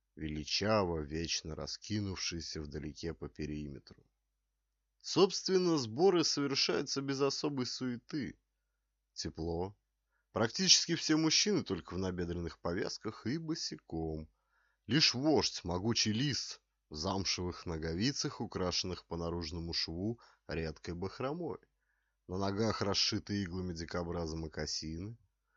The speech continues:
в волосах закреплено перо ястреба. На женщинах одеяний побольше, две скво, что постарше, в замшевых платьях,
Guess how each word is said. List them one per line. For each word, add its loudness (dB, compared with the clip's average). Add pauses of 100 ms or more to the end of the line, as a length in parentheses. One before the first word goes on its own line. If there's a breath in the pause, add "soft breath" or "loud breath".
(220)
в -6
волосах 4
закреплено -2
перо -2
ястреба. -6 (760)
На 8
женщинах 6
одеяний 6
побольше, 4 (380 soft breath)
две 4
скво, 4
что 2
постарше, 2
в -4
замшевых -2
платьях, 0